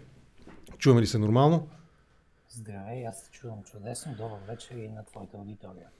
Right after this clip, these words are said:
Speaker 1: Благодаря. Тя е и наша в момента с теб. А, чу вероятно моя мрачен, песимистичен поглед върху ситуацията. Съгласен ли си с мен или не?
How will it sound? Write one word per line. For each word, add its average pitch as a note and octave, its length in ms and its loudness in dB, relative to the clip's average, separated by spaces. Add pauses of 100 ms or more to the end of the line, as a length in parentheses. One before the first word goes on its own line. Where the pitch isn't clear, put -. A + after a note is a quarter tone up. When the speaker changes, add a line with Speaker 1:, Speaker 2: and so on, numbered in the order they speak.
(760)
Speaker 1:
Благодаря. B2 600 6
Тя C#3 240 6
е C#3+ 80 8
и C#3 80 4
наша C3 300 4
в - 100 -2
момента A2 320 4
с - 200 -6
теб. F#3+ 360 6
А, D#3 200 2 (580)
чу G#3 200 8
вероятно E3 400 8
моя D3 240 10
мрачен, C3+ 600 6 (200)
песимистичен A#2 1000 2 (500)
поглед A#2+ 300 8
върху G#2 220 0
ситуацията. A2+ 680 2 (160)
Съгласен F3 480 4
ли D#3+ 60 6
си C3+ 120 -2
с - 100 -6
мен E3+ 340 4 (300)
или E3 280 2
не? F3+ 300 4